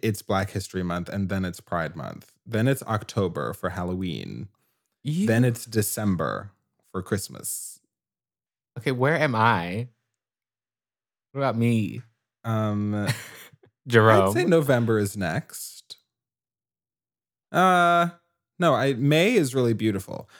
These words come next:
Speaker 1: So then May, just 'cause it's really nice outside. <laughs>
Speaker 2: What?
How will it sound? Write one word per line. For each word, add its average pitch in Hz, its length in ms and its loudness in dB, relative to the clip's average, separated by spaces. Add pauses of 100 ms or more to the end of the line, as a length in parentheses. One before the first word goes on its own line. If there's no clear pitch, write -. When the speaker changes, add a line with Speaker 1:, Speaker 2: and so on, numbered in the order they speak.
(120)
Speaker 1:
So 131 140 0
then 147 300 4
May, 110 380 2
just 113 240 -2
'cause 123 140 -2
it's 113 160 -6
really 113 200 0
nice 107 320 -2
outside. 87 680 0
<laughs> - 40 4
Speaker 2:
What? 349 440 4